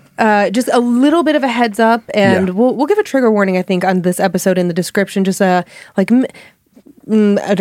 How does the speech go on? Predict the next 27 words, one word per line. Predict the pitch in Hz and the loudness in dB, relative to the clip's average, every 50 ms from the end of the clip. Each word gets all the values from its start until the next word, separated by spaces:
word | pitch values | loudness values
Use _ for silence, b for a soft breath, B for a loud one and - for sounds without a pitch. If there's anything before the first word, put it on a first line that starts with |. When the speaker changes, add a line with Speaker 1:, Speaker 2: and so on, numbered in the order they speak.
| 202 | 2
Speaker 1:
I | 190 | 0
don't | 185 185 196 | 0 0 0
mean | 190 185 185 | 0 0 0
this | 180 - | -2 -2
to | - 196 | -4 -4
sound, | - - 175 170 170 170 165 170 170 170 | -2 -2 -2 -2 0 -2 -2 -2 -2 -2
like, | 160 165 - | -2 -4 -2
condescending | 185 180 180 170 - 180 180 175 | -2 -2 -2 -2 -2 -2 -2 -2
in | 175 | -2
any | 175 175 170 | -2 0 0
way, | 170 170 165 | 0 0 -2
but, | 170 151 | -2 -2
like, | 165 165 165 - - | -2 -2 -4 -4 -6
miscarriage | 254 269 302 285 - - - 294 262 247 233 226 220 208 208 196 185 - - | -2 -2 -2 -2 -2 -2 -2 0 0 2 2 2 2 2 2 0 -2 -2 -4
and, | - 185 175 170 165 160 160 156 165 170 160 B B B B B B B | -4 -2 -2 0 -2 -2 -2 -4 -4 -6 -10 B B B B B B B
uh, | - 175 165 160 160 160 156 151 - - | -2 0 0 0 0 0 -2 -4 -4 -4
like, | 185 180 175 180 - | -4 -4 -4 -4 -10
stillbirth, | 226 - - - 294 294 269 233 247 240 226 214 202 | -10 -6 -2 0 0 0 2 0 2 2 2 0 0
that's, | - 202 190 190 | -2 -4 -4 -2
like, | 190 170 - | -6 -6 -4
can | 196 180 | -2 0
be | 180 185 | 0 0
very | 165 160 180 170 170 165 | 2 0 0 0 0 -4
traumatizing | - 185 190 202 240 277 294 294 277 311 302 | -2 -4 -4 -2 -2 -2 -2 -2 -2 -4 -4
for | - 320 302 | -2 -2 0
a | 302 294 | 0 0
woman. | 294 302 302 320 330 330 | 0 0 0 -2 -2 -4